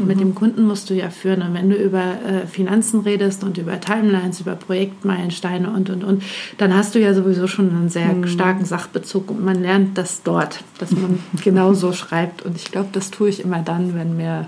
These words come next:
Speaker 2: Ja.
Speaker 1: Menschen, ja, wenn ich das Gefühl
Speaker 2: Mhm.
Speaker 1: hab, ähm,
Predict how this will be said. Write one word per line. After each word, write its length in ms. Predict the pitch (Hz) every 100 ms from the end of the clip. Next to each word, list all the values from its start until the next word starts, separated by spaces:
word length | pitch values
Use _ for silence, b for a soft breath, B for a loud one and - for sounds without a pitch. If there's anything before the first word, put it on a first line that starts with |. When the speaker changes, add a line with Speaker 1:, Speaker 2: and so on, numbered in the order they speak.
| -
Speaker 2:
Ja. 260 | 233 226 226 240 B - -
Speaker 1:
Menschen, 720 | 185 190 - 190 175 175 143 - - - - -
ja, 280 | 190 175 180 185
wenn 120 | 196
ich 220 | 190 -
das 180 | - -
Gefühl 340 | 175 247 247
Speaker 2:
Mhm. 40 | 214
Speaker 1:
hab, 280 | 208 - -
ähm, 360 | 196 208 196